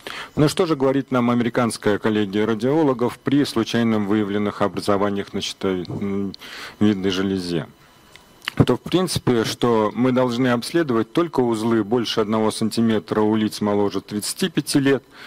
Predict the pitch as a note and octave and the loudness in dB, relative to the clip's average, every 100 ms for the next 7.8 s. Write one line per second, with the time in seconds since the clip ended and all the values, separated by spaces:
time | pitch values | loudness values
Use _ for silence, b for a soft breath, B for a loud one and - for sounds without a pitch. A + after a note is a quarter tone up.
0 | B B B E3+ C3+ C3 - - C3 D3 | B B B -2 2 0 0 0 2 2
1 | - A#2 - A2 A2+ A#2 A2 - G#2+ - | 2 0 0 0 2 0 0 0 -2 -2
2 | - G#2+ G2 - - B B B B A2 | -2 0 0 -4 -6 B B B B 2
3 | G#2 G#2+ G#2 - G#2 G#2+ G#2 G#2 F#2+ - | 4 2 0 0 0 2 2 0 -2 -2
4 | G#2 F#2+ - F2+ B2 G2 F#2+ F#2 F2 D#2 | -2 -2 -4 -2 0 0 -2 -4 -4 -6
5 | C2+ - - B B B B B B B | -8 -16 -18 B B B B B B B
6 | B _ - - E3+ F3+ - C#3 C#3 C3 | B _ -6 2 2 2 0 0 2 2
7 | A2+ C3 - D3 B2+ A2+ A#2+ A#2+ | 0 -2 0 2 2 0 0 0